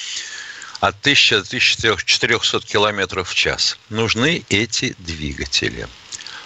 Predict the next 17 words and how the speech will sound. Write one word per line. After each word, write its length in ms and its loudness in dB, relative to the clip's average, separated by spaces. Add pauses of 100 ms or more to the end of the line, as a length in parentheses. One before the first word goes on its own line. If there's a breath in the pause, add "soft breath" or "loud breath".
(140 loud breath)
Ну, 320 4
а 120 4
начинка, 720 0 (100)
понятное 640 0
дело, 420 2 (120)
должна 440 0
быть 200 -2
вся 440 4
отечественная. 1200 -6 (760 loud breath)
С 160 2
электроникой 840 2
не 160 2
ах 320 0
как 180 -2
хорошо, 560 0
потому 500 -4
что, 500 0